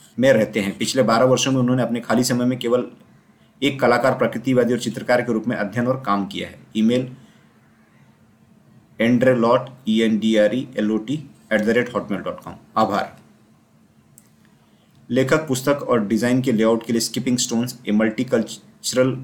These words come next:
literary magazine के कार्यकारी संपादक अरुण नारायण टोके की हार्दिक प्रशंसा व्यक्त करना चाहते हैं। रिचर्ड टायर की, रिचर्ड टी पार की अन्य पुस्तकें, एंड्रोमेडा राइजिंग भाग एक, एंड्रोमेडा राइजिंग भाग दो, वीनस मिरर, The Flavor of Peaches, The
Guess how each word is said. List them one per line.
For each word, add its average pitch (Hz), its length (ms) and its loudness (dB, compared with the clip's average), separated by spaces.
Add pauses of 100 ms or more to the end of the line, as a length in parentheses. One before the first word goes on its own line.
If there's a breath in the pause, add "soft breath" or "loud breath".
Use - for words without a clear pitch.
literary 113 460 0
magazine 110 400 2
के 110 100 -6
कार्यकारी 104 440 0
संपादक 104 520 -4
अरुण 117 200 0
नारायण 104 300 2 (140)
टोके 110 240 -6 (300)
की 135 80 -4
हार्दिक 110 320 -2
प्रशंसा 104 380 -6
व्यक्त 104 300 -6
करना 92 220 -6
चाहते - 300 -10
हैं। - 180 -18 (540 soft breath)
रिचर्ड 127 400 -2
टायर 120 200 2 (420)
की, 143 120 -6 (260)
रिचर्ड 131 460 0
टी 135 100 0 (140)
पार 113 180 2
की 113 160 -6
अन्य 110 180 0
पुस्तकें, 101 420 -12
एंड्रोमेडा 120 540 2
राइजिंग 110 440 0
भाग 101 340 -4
एक, 127 280 -4
एंड्रोमेडा 107 400 0
राइजिंग 104 380 0
भाग 95 320 -6
दो, 123 180 -2 (400 loud breath)
वीनस 127 280 2
मिरर, 127 300 0 (280 loud breath)
The 113 80 -2
Flavor 120 320 4
of 117 140 2 (300)
Peaches, 139 340 -2 (160)
The 107 160 0